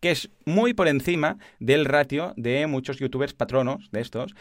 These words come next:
que está sobre el cero coma cero dos o cero coma uno o así.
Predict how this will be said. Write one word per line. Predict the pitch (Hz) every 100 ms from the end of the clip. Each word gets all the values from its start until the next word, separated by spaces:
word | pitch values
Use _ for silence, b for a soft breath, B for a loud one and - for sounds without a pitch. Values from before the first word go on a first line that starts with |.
| B -
que |
está | 120 139 156
sobre | 170 143 123
el |
cero | 131 139
coma | 131 120
cero | 104
dos | 120 220 180
o | 120
cero | 107
coma | 104 107 104
uno | 160 233 214
o | 143
así. | - 156